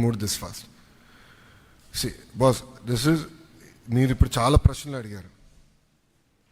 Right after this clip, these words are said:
ఈ అన్నిటికీ ప్రిపేర్ అవ్వాలి మేము. సిస్టమ్స్ డిజైన్ చేయాలి, క్యూఆర్ కోడ్ డిజైన్ చేయాలి. There is a lot of work that goes into each and every service. మీకు సీమ్లెస్గా ఫ్రంట్ ఎండ్ అనిపించవచ్చు, బ్యాక్ ఎండ్లో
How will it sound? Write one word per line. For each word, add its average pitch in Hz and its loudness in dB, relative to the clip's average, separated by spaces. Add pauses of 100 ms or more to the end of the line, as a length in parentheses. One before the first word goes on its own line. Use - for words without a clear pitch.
(200)
ఈ 117 -8
అన్నిటికీ 156 -6
ప్రిపేర్ 147 -4
అవ్వాలి 110 -8
మేము. 85 -12 (520)
సిస్టమ్స్ 135 -8
డిజైన్ 120 -8
చేయాలి, 95 -14 (640)
క్యూఆర్ 143 2
కోడ్ 147 -2
డిజైన్ 117 -6
చేయాలి. 95 -14 (220)
There 104 -10
is 104 -6
a 107 -4
lot 135 2
of 156 -2
work 147 -2
that 110 -4
goes 117 -4
into 101 -12
each 110 -6
and 104 -4
every 135 -4 (120)
service. 104 -6 (680)
మీకు 156 6
సీమ్లెస్గా 196 2
ఫ్రంట్ 156 0
ఎండ్ 165 2
అనిపించవచ్చు, 104 -4
బ్యాక్ 123 -4
ఎండ్లో 165 -2